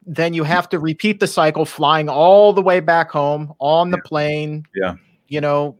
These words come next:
Speaker 1: all the emotions that go with that.
Speaker 2: Right.
Speaker 1: But then shortly thereafter, you're in the doctor's office for
Speaker 2: Huh.
Speaker 1: an annual physical. What
Speaker 2: Oh,
Speaker 1: do you
Speaker 2: yeah.
Speaker 1: learn then?
Speaker 2: Ha,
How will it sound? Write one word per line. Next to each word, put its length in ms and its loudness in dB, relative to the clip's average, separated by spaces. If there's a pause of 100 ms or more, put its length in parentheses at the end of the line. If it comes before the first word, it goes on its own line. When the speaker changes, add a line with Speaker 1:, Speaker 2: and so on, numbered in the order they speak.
(140)
Speaker 1:
all 180 0
the 100 -2
emotions 500 -2
that 100 -6
go 180 0
with 180 -6
that. 320 0 (220)
Speaker 2:
Right. 180 -8
Speaker 1:
But 220 0
then 100 2
shortly 400 -2
thereafter, 580 2
you're 260 -2
in 80 -2
the 80 -2
doctor's 480 0
office 340 -2
for 380 -2
Speaker 2:
Huh. 100 -8
Speaker 1:
an 80 -10 (100)
annual 320 -4
physical. 560 -6
What 180 -2
Speaker 2:
Oh, 40 -6
Speaker 1:
do 60 -6
you 120 -2
Speaker 2:
yeah. 80 0
Speaker 1:
learn 160 -2
then? 280 -6 (800)
Speaker 2:
Ha, 440 0